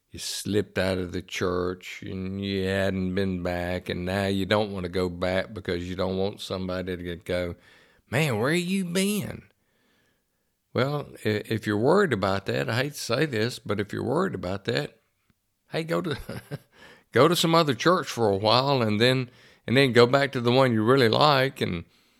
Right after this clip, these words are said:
then that way, when they say, "Where you been?" say, "Oh, well, I'm, I've been going to another church, but I decided to come back here."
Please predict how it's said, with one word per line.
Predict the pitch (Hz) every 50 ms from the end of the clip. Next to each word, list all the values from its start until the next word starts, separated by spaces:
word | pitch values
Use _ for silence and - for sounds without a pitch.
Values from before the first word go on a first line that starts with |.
| _ _ _ _
then | - 110 110
that | 107 113 127 127
way, | 117 117 113 113
when | 110 113 104
they | 104 104 104
say, | 101 - 117 110
"Where | 110 104 135 151 160
you | 151 147 139
been?" | 151 165 170 151 135
say, | - 147 160
"Oh, | 214 247 233 233
well, | 202 185 180 180 180
I'm, | 170 185 196 185 185 - - - _ _ _
I've | 226 226
been | 240 226 170 131
going | 131 135 135 127
to | 117 120
another | 110 107 104 104 98 107
church, | 101 - - 90 82 90 95 104 - -
but | - 113 113
I | 117 117 117
decided | 117 113 - - - 95 95 98 104 98
to | 104 101
come | - 101 92 82
back | 85 87 95 95 -
here." | - 76 - -